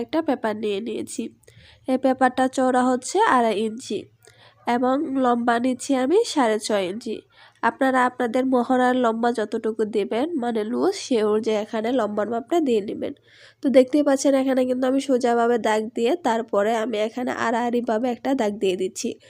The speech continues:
মানে উপর দিক দিয়ে আমি হচ্ছে এক ইঞ্চির মতন বেশি নিয়েছি এবং নিচের দিকটা হচ্ছে গিয়ে যেটা খোলা, মানে বন্ধ সাইডে নিয়েছি এক ইঞ্চি বেশি এবং খোলা সাইডে আমি কিন্তু হাতার মহড়া যতটুকু নিয়েছি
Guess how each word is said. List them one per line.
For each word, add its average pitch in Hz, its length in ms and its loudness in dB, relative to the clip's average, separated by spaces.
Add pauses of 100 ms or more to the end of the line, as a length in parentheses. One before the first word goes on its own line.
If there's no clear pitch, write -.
(340)
মানে 240 240 4 (180)
উপর 262 240 4 (440)
দিক 233 160 0 (120)
দিয়ে 254 220 4 (140)
আমি 254 180 0
হচ্ছে 247 240 -2 (260)
এক 240 140 -4
ইঞ্চির 254 300 -2
মতন 247 320 -2
বেশি 247 220 0
নিয়েছি 254 340 0 (160)
এবং 240 140 0 (120)
নিচের 226 280 0 (100)
দিকটা 226 320 -2
হচ্ছে 233 360 -2
গিয়ে 262 240 2
যেটা 247 240 0 (100)
খোলা, 240 340 2 (600)
মানে 233 220 0 (640)
বন্ধ 240 240 2 (120)
সাইডে 277 220 4
নিয়েছি 277 280 2 (140)
এক 262 100 -4
ইঞ্চি 277 240 0 (140)
বেশি 277 240 2 (120)
এবং 233 200 2
খোলা 233 280 0
সাইডে 233 300 -2 (100)
আমি 220 220 -2
কিন্তু 240 280 -2 (460)
হাতার 226 360 -2
মহড়া 254 280 2
যতটুকু 254 480 0
নিয়েছি 254 380 0